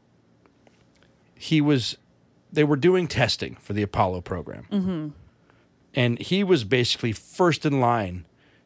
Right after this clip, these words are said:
Speaker 1: to be the first man on the moon.
Speaker 2: He was like, yeah, he was like the Michael Jordan of
Speaker 1: So this, here, here's
Speaker 2: nasa.
Speaker 1: Apollo one.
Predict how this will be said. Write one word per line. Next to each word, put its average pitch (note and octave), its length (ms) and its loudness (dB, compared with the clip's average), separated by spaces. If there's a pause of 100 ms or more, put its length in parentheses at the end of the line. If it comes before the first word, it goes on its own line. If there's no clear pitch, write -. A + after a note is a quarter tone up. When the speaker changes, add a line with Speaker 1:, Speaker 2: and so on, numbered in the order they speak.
(120)
Speaker 1:
to A#2+ 140 -2
be G#2 460 -2 (1300)
the A#2 120 0
first A#2 380 0
man G#2 240 0
on G2 120 -2
the F#2+ 60 -4
moon. F2+ 320 -8
Speaker 2:
He B3 160 6
was A3 180 4
like, F#3+ 360 2
yeah, G3+ 320 4
he F3+ 120 4
was F#3+ 100 4
like F3+ 120 2
the F#3 80 2
Michael F3 260 4
Jordan D3 540 2
of - 600 0
Speaker 1:
So - 200 2
this, D3+ 300 2
here, F3 240 2
here's F3 340 2
Speaker 2:
nasa. E3 40 -2
Speaker 1:
Apollo D3+ 440 4
one. G#2+ 360 -2